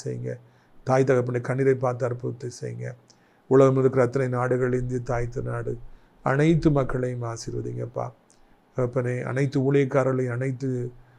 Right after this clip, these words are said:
தேவனுடைய பிள்ளைகளையும் ஆசீர்வதிங்க. நாசரேத் திராட்சை பழத்தோட்ட ஊழியங்களை நேசிக்கிற, நாள்தோறும் நம்முடைய நிகழ்ச்சிகளை பார்க்கிற, அறிமுகப்படுத்துகிற, அடைக்கலான் குருவி முதியோர் இல்லத்தை ஜெபத்தினாலே காணிக்கையாலே தாங்குகிற, அறிமுகப்படுத்துகிற ஒவ்வொரு நல்ல ஊழியங்களை,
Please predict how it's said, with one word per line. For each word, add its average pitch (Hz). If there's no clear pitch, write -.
தேவனுடைய 135
பிள்ளைகளையும் 143
ஆசீர்வதிங்க. 120
நாசரேத் 131
திராட்சை 131
பழத்தோட்ட 135
ஊழியங்களை 131
நேசிக்கிற, 123
நாள்தோறும் 170
நம்முடைய 156
நிகழ்ச்சிகளை 151
பார்க்கிற, 135
அறிமுகப்படுத்துகிற, 127
அடைக்கலான் 151
குருவி 147
முதியோர் 143
இல்லத்தை 139
ஜெபத்தினாலே 131
காணிக்கையாலே 127
தாங்குகிற, 120
அறிமுகப்படுத்துகிற 123
ஒவ்வொரு 139
நல்ல 123
ஊழியங்களை, 120